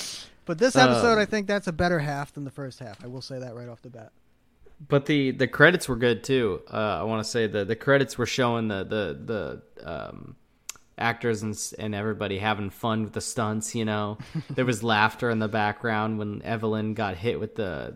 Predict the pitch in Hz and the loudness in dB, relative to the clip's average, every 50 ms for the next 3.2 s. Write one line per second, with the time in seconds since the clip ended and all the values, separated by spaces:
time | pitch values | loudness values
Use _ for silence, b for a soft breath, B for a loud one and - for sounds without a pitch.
0 | - - 107 92 76 65 65 65 - b b b b b b b _ - 113 110 | -10 -8 -6 -6 -6 -6 -8 -8 -12 b b b b b b b _ -6 -2 0
1 | 110 110 113 107 113 113 110 107 107 107 107 107 - - 123 117 110 104 104 98 | 2 2 2 0 0 0 0 0 0 -2 -4 -6 -4 -4 -2 -2 -2 -2 -2 -2
2 | 95 101 104 95 101 104 101 - - 117 110 110 107 101 98 104 107 104 104 98 | -2 -2 -4 -4 -4 -4 -4 -4 -4 -2 0 0 0 0 0 -2 -2 -2 -2 -4
3 | 98 98 101 | -4 -6 -8